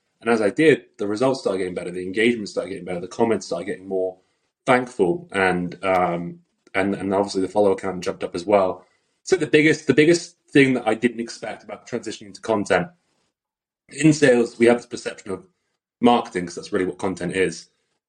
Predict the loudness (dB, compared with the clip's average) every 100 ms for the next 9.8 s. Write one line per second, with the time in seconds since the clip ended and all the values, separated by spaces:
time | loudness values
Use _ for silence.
0 | _ _ _ 0 2 2 0 0 2 2
1 | 2 2 2 2 2 0 0 0 -2 -6
2 | -10 _ _ _ _ -2 0 0 -2 2
3 | 4 2 -6 -16 -4 -4 -2 -2 -2 -4
4 | -2 0 0 -2 -2 -2 -4 -8 -6 -6
5 | -8 -14 _ -10 0 2 4 4 2 -6
6 | _ _ _ _ _ 0 4 4 2 -4
7 | -2 -2 -4 -10 -8 -4 -4 -2 -6 -8
8 | -2 0 2 4 4 2 0 -4 -4 -4
9 | -6 -6 -6 -6 2 4 4